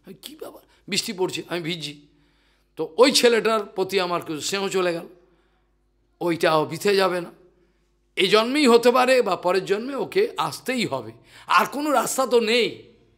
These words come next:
কোন রাস্তায় যাবে? তোমাকে আজকে না হলেও কোটি কোটি জন্ম পরে এই রাস্তায় আসতে হবে, আর তো রাস্তা নেই। আর রাস্তা দেখাও,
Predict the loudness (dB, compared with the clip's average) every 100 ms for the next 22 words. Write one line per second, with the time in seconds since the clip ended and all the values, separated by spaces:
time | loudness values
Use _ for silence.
0 | _ _ _ _ _ _ _ _ _ 0
1 | 4 4 4 4 4 2 -8 -20 _ _
2 | _ _ _ _ _ _ 2 4 4 4
3 | 4 4 4 4 2 2 6 4 6 4
4 | 6 2 2 -2 -4 -2 -2 0 2 4
5 | 6 6 8 6 6 4 6 6 6 2
6 | -2 -12 -16 _ _ -8 -4 -2 -2 0
7 | 0 2 0 -2 -14 -20 _ _ _ _
8 | 2 4 4 2 2 2 2 -2